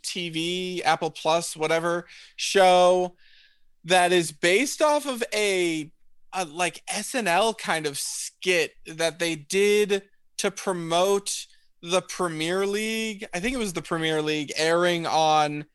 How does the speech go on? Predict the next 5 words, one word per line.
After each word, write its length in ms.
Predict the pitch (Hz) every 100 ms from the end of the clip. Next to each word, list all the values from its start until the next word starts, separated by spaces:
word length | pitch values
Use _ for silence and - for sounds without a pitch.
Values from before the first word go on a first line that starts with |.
| _ _ _ -
N 220 | 160 170
B 160 | 185 190
C 280 | 175 185 185
Sports. 1000 | - - - 151 196 226 233 - - - _ _ _ _ _ _ _ _ -
And 720 | 170 180 180 180 175 170